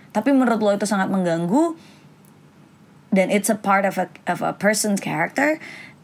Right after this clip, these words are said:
itu sulit sekali diubah. It takes a lot of time for somebody to change their character. Dan hal-hal yang sangat mengganggu kamu ini mungkin tidak terlihat di awal hubungan.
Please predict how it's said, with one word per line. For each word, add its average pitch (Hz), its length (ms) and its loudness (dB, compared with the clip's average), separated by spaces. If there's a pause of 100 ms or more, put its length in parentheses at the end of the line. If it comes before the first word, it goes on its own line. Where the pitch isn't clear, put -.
(320)
itu 226 480 0
sulit 233 320 2
sekali 190 400 -2
diubah. - 560 -4 (480)
It 214 160 -2
takes 214 400 -2
a 185 80 2
lot 202 400 2
of - 240 -4
time 175 400 -2
for - 160 -8
somebody 165 480 -4 (120)
to - 120 -6
change 170 480 -6
their 151 160 -4
character. - 520 -8 (360)
Dan 247 240 4
hal-hal 285 400 4
yang 277 120 2
sangat 269 200 2
mengganggu 233 360 4
kamu 226 280 2
ini 285 160 2
mungkin 269 320 4
tidak 208 280 2
terlihat 196 320 2
di 175 120 0
awal 175 240 0
hubungan. 170 640 -4